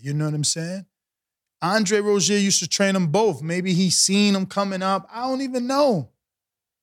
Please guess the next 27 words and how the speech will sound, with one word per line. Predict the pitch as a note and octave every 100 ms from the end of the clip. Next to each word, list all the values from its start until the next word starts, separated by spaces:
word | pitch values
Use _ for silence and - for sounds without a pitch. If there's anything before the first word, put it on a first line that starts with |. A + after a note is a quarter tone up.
| -
You | F3 B2
know, | G#3
I | G3
don't | B3
even | A#3 G3 D#3+
know. | E3+ C#4 D3 C3 C3+
Berlanga | F3 F3 G#3+ B3+ A#3 E3+
bust | G#3+ G#3 A3+
on | G#3
the | G3
scene. | - G#3 G3+
He | E3
bust | E3+ F#3+ -
on | F3
the | D#3
scene. | - E3+ A3+ E3+
I, | E3 G#3 - _ _ _
like, | D#3+ D#3 C#3 _ _
when | D#3
I | D#3 A3
was | B3
going | E3 F#3+ F#3
to |
see | - F#3+
Colbert | E3 F#3+ G#3 F#3 F3+
and | E3+ D#3+
them, | D#3+ D3+